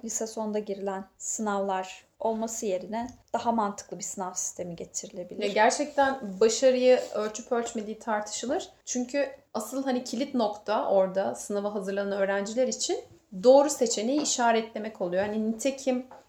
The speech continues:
Speaker 2: işte bu Y D S, ales gibi sınavlarda da bu sınavlar için çıkan hazırlık kitaplarında da tamamen test tekniğine yönelik işte, e, soruda şu varsa, şıklarda bu varsa doğru cevap budur gibi tamamen teste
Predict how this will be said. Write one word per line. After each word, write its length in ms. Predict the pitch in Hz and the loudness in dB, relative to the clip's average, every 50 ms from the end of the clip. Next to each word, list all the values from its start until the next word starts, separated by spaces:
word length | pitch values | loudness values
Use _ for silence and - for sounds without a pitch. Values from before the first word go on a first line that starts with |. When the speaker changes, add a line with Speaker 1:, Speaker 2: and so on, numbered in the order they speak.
| _ _ - | _ _ -10
Speaker 2:
işte 200 | - 233 208 196 | -8 -6 -4 -4
bu 160 | 220 196 - - | -4 -4 -4 -6
Y 340 | 202 208 214 214 214 190 | -2 2 2 4 4 4
D 120 | 208 214 220 | 2 0 0
S, 260 | 214 - 220 208 - | 0 -2 -2 -2 0
ales 320 | - 208 214 233 226 - | 0 0 2 2 0 -2
gibi 140 | - 208 208 | -4 -8 -12
sınavlarda 760 | - - - 220 214 220 214 214 220 220 226 226 226 277 247 | -10 -8 -4 -2 0 0 2 4 4 4 4 2 0 0 2
da 240 | 233 247 320 403 - - - _ _ _ | 4 4 4 2 0 -6 -16 _ _ _
bu 200 | - 202 196 240 | -18 -8 -6 -6
sınavlar 520 | 262 - - 269 254 254 247 247 247 262 277 | -6 -4 -2 0 2 4 4 4 6 4 4
için 400 | 269 269 - - - 233 214 208 | 4 2 -2 -2 -2 -4 -6 -6
çıkan 360 | - - - - 233 220 214 | -6 -8 -6 -4 -4 -4 -2
hazırlık 400 | 214 226 214 208 233 247 262 262 | -2 -4 -4 -2 -2 -2 -4 -4
kitaplarında 800 | - - - 233 208 208 - - 202 196 196 196 185 196 196 220 | -6 -2 0 0 0 0 0 -2 -2 -2 -2 -2 -4 -4 0 2
da 220 | 330 415 427 - - - _ - | 2 2 0 -2 -8 -16 _ -4
tamamen 600 | - 247 240 262 294 294 277 277 277 277 277 - | 0 2 4 6 6 6 6 4 2 2 0 0
test 300 | - 285 277 277 - - | 0 0 0 0 0 -2
tekniğine 500 | 247 240 - - 226 226 226 226 233 226 | -2 -2 -2 -2 0 2 2 2 2 0
yönelik 420 | 214 196 185 180 180 180 - - | 0 0 0 -2 -4 -6 -8 -10
işte, 420 | - - - - 240 247 - - - - _ _ | -10 -10 -4 -2 0 0 0 -2 -6 -16 _ _
e, 140 | - - - | -16 -14 -14
soruda 380 | - - - 233 247 254 240 277 | -8 -2 0 2 2 2 2 2
şu 480 | 269 - - - 285 285 269 - - | 0 0 0 0 0 0 0 0 2
varsa, 600 | 208 226 226 240 247 - - - - 214 226 254 311 | 6 8 8 8 8 6 2 0 2 2 4 4 4
şıklarda 580 | - - - - - 240 240 240 240 240 247 | 2 0 -4 -2 2 4 6 6 6 6 4
bu 100 | 240 269 | 4 4
varsa 360 | 254 233 220 226 226 - 269 214 | 6 6 6 6 4 2 2 4
doğru 200 | 247 226 233 247 | 6 6 6 4
cevap 420 | 233 226 233 240 247 247 - - | 4 4 4 4 2 2 -2 -4
budur 340 | 240 214 202 220 196 180 175 | -4 -4 -2 -4 -4 -4 -6
gibi 400 | 185 185 185 214 269 370 427 - - | -6 -4 0 2 2 2 2 0 -2
tamamen 500 | 262 240 254 262 254 254 277 302 302 294 | -2 0 0 0 0 0 0 -2 -2 -2
teste 720 | - 240 220 220 - - - 254 269 262 247 262 - - | -2 -2 -2 -2 -4 -2 2 6 6 6 6 4 -2 -8